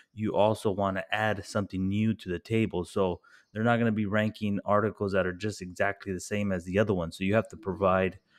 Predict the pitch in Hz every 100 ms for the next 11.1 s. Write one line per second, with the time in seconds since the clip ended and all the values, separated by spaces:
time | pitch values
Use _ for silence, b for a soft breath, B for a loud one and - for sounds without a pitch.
0 | b b 98 107 120 113 101 101 104 104
1 | - 104 104 101 107 110 104 101 101 98
2 | 101 95 - - 82 87 85 - 95 90
3 | 85 95 113 101 - 87 - b b b
4 | - 98 101 113 110 107 113 104 95 104
5 | 98 113 110 107 95 110 - 104 - -
6 | 101 98 95 92 101 104 - 80 - b
7 | b - 135 - 117 120 107 101 113 113
8 | 101 98 - 98 107 - 101 101 92 -
9 | 104 98 95 92 90 90 87 - 165 147
10 | 131 - _ b b - 98 107 113 113
11 | -